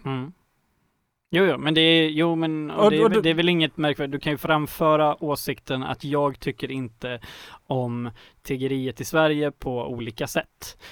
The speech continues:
Speaker 1: Du kan ju göra det utan att angripa olika folkgrupper.
Speaker 2: Och jag håller med om det är så att, att om det är S V T själva, så det är ingen, deras egna anställda personal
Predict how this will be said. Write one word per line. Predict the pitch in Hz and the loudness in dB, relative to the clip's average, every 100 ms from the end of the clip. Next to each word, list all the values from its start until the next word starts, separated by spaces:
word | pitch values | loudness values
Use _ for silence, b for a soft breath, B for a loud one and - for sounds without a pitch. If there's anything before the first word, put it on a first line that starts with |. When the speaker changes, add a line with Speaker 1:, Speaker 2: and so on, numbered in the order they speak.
| B | B
Speaker 1:
Du | 131 | -12
kan | 123 143 | -4 -2
ju | 139 | 0
göra | 139 139 | 2 2
det | 131 139 | 0 -4
utan | 127 - 127 123 | -8 -6 -6 -4
att | - | -6
angripa | 127 120 117 110 117 | -6 -6 -6 -8 -8
olika | 113 110 113 113 | -8 -8 -10 -12
folkgrupper. | - 113 - - - B B B _ | -12 -10 -10 -12 -12 B B B _
Speaker 2:
Och | 226 170 | 2 4
jag | 156 143 | 6 6
håller | 147 135 127 | 4 4 2
med | 185 185 117 139 - _ | 0 0 -4 -8 -16 _
om | - 143 139 | -2 0 2
det | 131 | 2
är | 123 | 0
så | 117 131 117 113 b b - | -2 -2 0 -2 b b -6
att, | 131 117 - - _ _ _ _ _ _ _ _ _ | -6 -6 -16 -20 _ _ _ _ _ _ _ _ _
att | 185 127 117 - - _ _ _ | -2 -2 -2 -6 -20 _ _ _
om | 185 160 | -2 2
det | 160 | 4
är | 151 | 2
S | 220 180 - - 135 | -2 -4 -4 -6 0
V | 143 | 0
T | - 208 180 | 0 -4 -4
själva, | 120 - 175 135 131 | -6 -2 0 0 -2
så | - | -2
det | 139 | -2
är | |
ingen, | 143 165 190 139 | -2 -4 -4 -2
deras | 135 - | 0 -2
egna | 170 131 120 | -2 -4 -4
anställda | 160 139 117 131 117 | -4 -6 -4 -4 -4
personal | - 127 147 170 185 120 | -2 -2 0 0 0 0